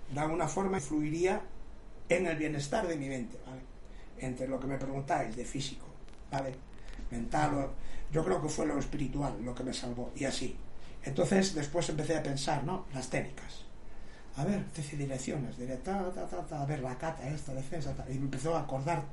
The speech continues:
todo, todo. Es decir, la memoria me di cuenta de que no la había perdido. Sí que la movilidad. Yo supuestamente perdí el equilibrio y el aparato locomotor. Entonces, al, a los treinta días, después de,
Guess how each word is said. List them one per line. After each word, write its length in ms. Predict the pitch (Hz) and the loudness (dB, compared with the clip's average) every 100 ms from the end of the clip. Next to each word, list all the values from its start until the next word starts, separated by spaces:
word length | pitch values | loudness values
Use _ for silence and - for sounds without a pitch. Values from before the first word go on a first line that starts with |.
| - | 2
todo, 340 | 208 185 120 - - | 6 6 2 -6 -4
todo. 220 | 139 127 - - - - - | -2 -2 -4 -8 -10 -10 -4
Es 80 | 139 | 0
decir, 200 | 143 139 - - - | 2 0 -6 -6 -2
la 140 | 151 | 0
memoria 460 | 156 165 180 180 175 | 2 2 4 4 4
me 100 | 151 | 2
di 140 | 143 | 0
cuenta 340 | 143 156 147 151 | 0 0 2 2
de 80 | |
que 100 | - | 4
no 120 | 143 139 | 8 10
la 60 | |
había 220 | - 143 | 12 12
perdido. 380 | - 135 151 147 - - - - - - - - - - - | 12 10 8 4 0 0 2 2 0 -4 -8 -10 -10 -8 -8
Sí 160 | - | -4
que 100 | 151 | 0
la 80 | 143 | 0
movilidad. 460 | 131 117 110 107 101 - - - - - | 0 -2 -4 -8 -8 -12 -14 -14 -12 2
Yo 120 | 156 | 4
supuestamente 560 | 151 143 143 - 151 135 | 4 2 0 2 0 0
perdí 300 | 135 127 143 | 0 0 2
el 120 | 139 | 0
equilibrio 600 | 127 139 156 165 170 165 - | -2 2 2 2 0 -2 -6
y 100 | 127 | -4
el 100 | 123 | -2
aparato 440 | 123 131 143 143 | 0 0 0 0
locomotor. 540 | 131 110 107 104 - - - - - - - - | -4 -4 -6 -10 -10 -12 -12 -16 -14 -14 -14 -4
Entonces, 560 | 143 143 175 139 - - - - - - - - | 0 4 4 2 -4 -8 -12 -12 -12 -12 -12 2
al, 640 | 156 156 156 165 160 156 151 | 6 6 6 4 2 2 2
a 100 | 147 | 2
los 200 | 147 - | 2 6
treinta 360 | 202 214 196 | 8 8 8
días, 300 | 202 226 202 | 6 6 6
después 320 | 165 143 170 | 2 0 2
de, 240 | 160 160 | 4 2